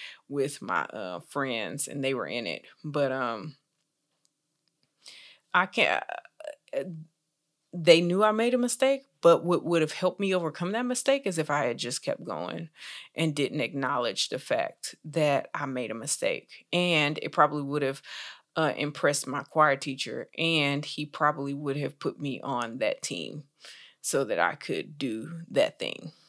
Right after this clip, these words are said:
And so, um, y-, if you make, I, I'm, all of this relates to excellence in the sense of when you're striving for excellence, the things that you're putting out,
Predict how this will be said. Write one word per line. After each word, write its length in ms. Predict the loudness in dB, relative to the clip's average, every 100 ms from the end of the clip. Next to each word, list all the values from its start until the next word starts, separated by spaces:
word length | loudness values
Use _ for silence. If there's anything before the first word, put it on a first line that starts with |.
| _ _ _ _ _ _ _
And 200 | -6 -2
so, 600 | -2 2 4 4 2 -4 -14 _
um, 640 | -2 0 -2 -4 -10 -12 -16 _ _ _ _ _ _ -18
y-, 220 | -14 -14
if 300 | -4 -4 -2
you 140 | -4 -2
make, 340 | 2 2 0 2
I, 160 | 4 4
I'm, 260 | 4 2 -2
all 240 | 6 8 8
of 100 | 2
this 240 | -2 0
relates 360 | 2 2 2 -4
to 200 | -2 4
excellence 520 | 4 4 0 0 -2
in 100 | -2
the 80 | 0
sense 380 | 0 0 -2 -2
of 480 | 0 2 4 2 -4 -16 -16 -16 -16 -20 -20 -6
when 160 | 0
you're 140 | 2 2
striving 520 | 4 6 6 6 0
for 220 | 0 0 4
excellence, 680 | 2 2 -4 -4 -4 -6 -8 -8
the 120 | -8
things 360 | -4 -4 -2 -6
that 200 | -4 -2
you're 120 | 0
putting 380 | 2 2 0 0
out, 340 | 4 4 2